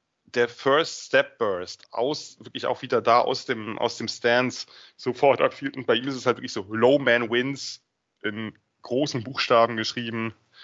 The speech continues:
Richtig schön, wie irgendwer, der auf Twitter gerade Rage hat. Ähm, nicht nur wegen Körpergröße, sondern wo, auch wegen der Leverage.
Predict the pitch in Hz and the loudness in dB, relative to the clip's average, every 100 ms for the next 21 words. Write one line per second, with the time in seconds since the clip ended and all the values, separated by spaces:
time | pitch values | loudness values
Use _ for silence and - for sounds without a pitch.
0 | - - - - 117 117 - 127 120 117 | -20 -20 -20 -10 -8 -4 -2 0 0 0
1 | 113 104 107 113 110 101 101 101 - - | -4 -2 -2 -2 2 4 4 2 0 -4
2 | - 123 107 104 101 101 101 123 - 123 | -2 2 4 4 4 4 4 4 4 2
3 | - - - - - 117 110 107 101 _ | 0 -6 -12 -12 0 4 4 2 -2 _
4 | _ _ _ _ _ - 139 - 175 147 | _ _ _ _ _ -2 2 4 4 4
5 | 135 139 135 123 120 120 113 110 110 113 | 2 2 2 0 -4 -6 -2 0 0 -2
6 | - 120 117 107 104 104 104 85 - | -2 -4 -4 0 2 2 0 -4 -8